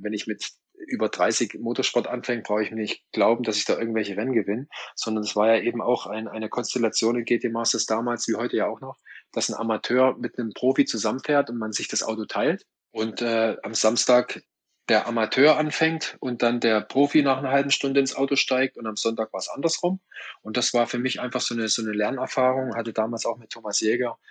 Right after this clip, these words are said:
eigentlich den besten Fahrlehrer überhaupt, äh, der mir das auch super, ähm, dann auch erklären konnte. Und es war ein, ein tolles Jahr,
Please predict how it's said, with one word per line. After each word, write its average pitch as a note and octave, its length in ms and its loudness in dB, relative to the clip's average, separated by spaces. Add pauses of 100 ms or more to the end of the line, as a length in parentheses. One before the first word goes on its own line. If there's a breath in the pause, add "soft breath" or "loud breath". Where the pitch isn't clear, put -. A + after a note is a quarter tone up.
(240 loud breath)
eigentlich A2+ 300 -2
den G#2+ 140 -4
besten - 260 2
Fahrlehrer A2+ 720 0 (100)
überhaupt, D3 640 6 (440 loud breath)
äh, A2+ 240 -2
der A2+ 140 4
mir A#2+ 80 -2
das A2+ 120 0
auch G#2+ 140 -4
super, B2+ 440 4
ähm, G#2+ 360 -2
dann A2+ 160 -4
auch A#2 120 -2
erklären A#2 380 -2
konnte. B2 300 -2
Und G#2+ 80 -4
es G2+ 100 -4
war G#2+ 160 2
ein, A2 160 -6
ein G#2+ 140 -12
tolles C3 340 4
Jahr, A#2+ 320 4